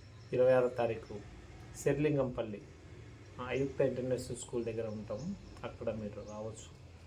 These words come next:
తీసుకుపోవచ్చు. తర్వాత ఇరవై ఏడు, ఇరవై ఎనిమిదో తారీఖు మా సొంత ఇల్లు అక్కడ ఉంది, సొంత ఇల్లు కాదు, రెంట్వే అపార్ట్మెంట్లో ఒక చోట ఉంది.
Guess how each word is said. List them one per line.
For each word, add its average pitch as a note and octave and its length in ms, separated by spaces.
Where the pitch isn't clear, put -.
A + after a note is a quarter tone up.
తీసుకుపోవచ్చు. - 720
తర్వాత C#3 340
ఇరవై B2+ 320
ఏడు, B2 300
ఇరవై B2+ 220
ఎనిమిదో A#2+ 220
తారీఖు A#2 340
మా B2 200
సొంత B2 320
ఇల్లు B2+ 500
అక్కడ A2 240
ఉంది, A2+ 320
సొంత B2+ 180
ఇల్లు C#3 160
కాదు, A#2+ 200
రెంట్వే A#2+ 480
అపార్ట్మెంట్లో B2 640
ఒక - 200
చోట A2+ 160
ఉంది. A2 240